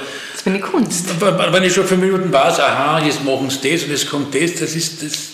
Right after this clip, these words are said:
Speaker 2: der Humor weg, nicht?
Speaker 1: Mhm.
Speaker 2: Aber das ist, das ist einfach, ja.
Speaker 1: Also wie man einen Überraschungsmoment kreiert,
Speaker 2: Mhm.
Speaker 1: das ist die hohe Kunst.
Speaker 2: Ja,
Speaker 1: Genau.
Speaker 2: ja.
Speaker 1: Sie machen ja, also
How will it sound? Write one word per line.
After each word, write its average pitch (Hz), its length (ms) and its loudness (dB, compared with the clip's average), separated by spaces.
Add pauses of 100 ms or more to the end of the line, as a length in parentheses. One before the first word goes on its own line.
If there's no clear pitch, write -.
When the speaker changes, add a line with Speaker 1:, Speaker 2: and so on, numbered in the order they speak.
(140)
Speaker 2:
der 127 120 -6
Humor 151 340 -2
weg, 123 340 -4
nicht? 113 220 -8 (720)
Speaker 1:
Mhm. 190 340 -4
Speaker 2:
Aber 113 680 -2 (380)
das - 180 -14
ist, - 420 -10
das - 160 -8
ist - 180 -4
einfach, - 300 -8 (360)
ja. - 140 -10 (720)
Speaker 1:
Also 180 240 -2
wie 196 100 2
man 196 220 0
einen 190 60 -6 (200)
Überraschungsmoment 170 1120 0
kreiert, 131 380 2
Speaker 2:
Mhm. 185 140 4
Speaker 1:
das 185 100 -4
ist 175 180 -6
die 175 120 -2
hohe 170 240 0
Kunst. 170 480 -4
Speaker 2:
Ja, 117 160 2
Speaker 1:
Genau. 135 160 2
Speaker 2:
ja. 90 60 -2 (480)
Speaker 1:
Sie - 120 0
machen 202 340 2
ja, 214 140 4
also - 160 0